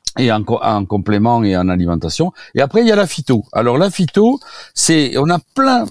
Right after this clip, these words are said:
on a toute une, une gamme de, de, de plantes,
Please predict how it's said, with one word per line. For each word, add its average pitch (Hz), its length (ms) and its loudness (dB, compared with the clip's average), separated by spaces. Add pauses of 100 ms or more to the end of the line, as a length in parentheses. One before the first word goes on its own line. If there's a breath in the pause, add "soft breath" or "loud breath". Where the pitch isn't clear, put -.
on 165 240 0
a 156 160 2
toute 208 300 -2
une, 208 140 6
une 131 560 4
gamme 185 380 2
de, 110 520 4
de, 110 300 2
de 110 180 0 (100)
plantes, 202 340 0